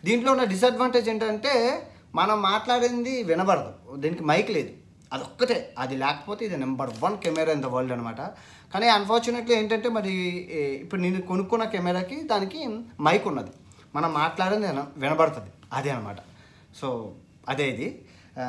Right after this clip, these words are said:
లేకపోతే ఎలాంటిదే నేను కొనుక్కోవాల్సింది. ఇదైతే ఫార్టీ థౌజండే, ఫార్టీ ఫైవ్ ఉంది ప్రజెంట్ మార్కెట్లోని, ఏం తగ్గలేదు. ఇప్పుడు నేను కొన్న కెమెరా కూడా మార్కెట్లో దించేటప్పుడు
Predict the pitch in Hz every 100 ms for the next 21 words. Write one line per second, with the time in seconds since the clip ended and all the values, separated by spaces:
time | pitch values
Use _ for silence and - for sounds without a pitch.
0 | 123 117 110 117 139 175 185 160 185 208
1 | 247 247 208 196 185 214 196 185 190 170
2 | 220 175 170 220 202 175 143 175 302 165
3 | 151 151 170 151 160 139 123 127 120 107
4 | 117 113 127 143 139 120 127 139 113 135
5 | 254 139 139 110 120 135 117 208 - -
6 | - - 156 190 233 254 247 240 226 233
7 | 240 233 254 226 175 180 214 220 190 185
8 | 202 190 226 339 165